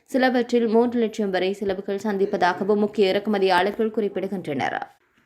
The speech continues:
அத்துடன் தாமதமாகும் கொள்கலன்களில் அத்தியாவசிய உணவுப் பொருட்கள், மூலப்பொருட்கள் மற்றும் பிற முக்கியமான பொருட்கள் உள்ளதாகவும் அவர்கள் சுட்டிக்காட்டியுள்ளனர். இந்த நிலையில் கொள்கலன்களை அகற்றுவதில் ஏற்படும் தாமத பொருட்களுடைய விலை அதிகரிப்பு அபாயத்தை ஏற்படுத்தியுள்ளதாகவும்,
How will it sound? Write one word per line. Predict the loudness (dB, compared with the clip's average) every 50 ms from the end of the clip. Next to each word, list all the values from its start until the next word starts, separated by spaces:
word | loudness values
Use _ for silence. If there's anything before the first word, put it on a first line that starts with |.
| _ _ _ _ -20 -20 -20 -8 2
அத்துடன் | 6 6 6 6 4 0 -2 -2 -2 -2 0
தாமதமாகும் | 2 4 4 4 2 0 0 2 4 4 4 4 2 0 -2 -2 -2
கொள்கலன்களில் | 0 0 0 0 0 -2 -2 0 0 0 0 2 2 2 2 2 2 2
அத்தியாவசிய | 2 0 -2 -2 -2 0 0 -2 -2 0 0 2
உணவுப் | 2 2 0 0 0 0
பொருட்கள், | 0 -2 -2 0 0 0 2 4 6
மூலப்பொருட்கள் | 6 6 6 4 2 0 -2 -4 -2 -2 0 0
மற்றும் | 0 0 -2 -2 -2 -4
பிற | -2 -2 -2 -2
முக்கியமான | -2 -2 -4 -2 0 0 4 6 6 6 6 4
பொருட்கள் | 0 0 -2 -2 0 0 0 0
உள்ளதாகவும் | 2 2 2 4 4 4 4 2 0 -4 -4 -4 -4 -2
அவர்கள் | -2 -2 -2 -2 -2 -4 -4 -4 -4 -4 -4 -8 -10
சுட்டிக்காட்டியுள்ளனர். | -12 -8 -6 -8 -6 -4 -2 -2 0 0 2 2 4 4 2 2 0 0 0 0 -2 -4 -10 _ -20 -20 -20 -18 _
இந்த | -2 2 2 4
நிலையில் | 4 4 2 2 2 2 2 2 2 2
கொள்கலன்களை | 2 2 2 2 0 0 0 0 0 0 0 2
அகற்றுவதில் | 4 4 4 4 0 -4 -6 -6 -6 -4 -2 -2 0 0
ஏற்படும் | 0 0 -2 -4 -2 -2 -2 -2
தாமத | 0 2 2 2 2 0 -2 -2
பொருட்களுடைய | -2 -2 -2 -2 -2 0 0 0 0 2 2 2
விலை | 2 2 2 2 2
அதிகரிப்பு | 0 0 -2 -2 -2 -2 -2 -2 0 4 4
அபாயத்தை | 4 4 4 2 0 0 0 0 0 0
ஏற்படுத்தியுள்ளதாகவும், | 0 0 0 -2 -6 -6 -2 -2 0 0 2 0 2 2 0 0 0 -2 -4 -4 -4 -4 -4